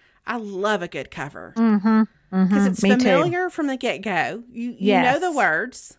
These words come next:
Speaker 1: except I
Speaker 2: Yep.
Speaker 1: don't really know the words of Take Me to the Pilot. I still don't know what that song's about. I have no idea.
Speaker 2: Yeah.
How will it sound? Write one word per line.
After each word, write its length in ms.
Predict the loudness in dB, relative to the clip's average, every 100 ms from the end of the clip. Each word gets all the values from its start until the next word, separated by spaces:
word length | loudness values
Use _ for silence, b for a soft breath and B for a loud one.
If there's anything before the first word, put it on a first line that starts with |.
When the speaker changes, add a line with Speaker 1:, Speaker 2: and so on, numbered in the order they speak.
| -16
Speaker 1:
except 260 | -8 -2
I 40 | 2
Speaker 2:
Yep. 80 | 2
Speaker 1:
don't 120 | 0
really 180 | -4 -4
know 100 | -4
the 80 | -4
words 200 | -6 -6
of 60 |
Take 160 | -8 -8
Me 80 | -6
to 100 | -8
the 80 | -6
Pilot. 300 | -2 -2 -2
I 40 |
still 200 | -6 -4
don't 80 | -4
know 60 | -4
what 80 | -8
that 140 | -8
song's 300 | -8 -8 -8
about. 220 | -4 -4
I 20 | -4
have 140 | -6
no 100 | -4
idea. 400 | -4 -4 -6 -6
Speaker 2:
Yeah. 220 | 0 0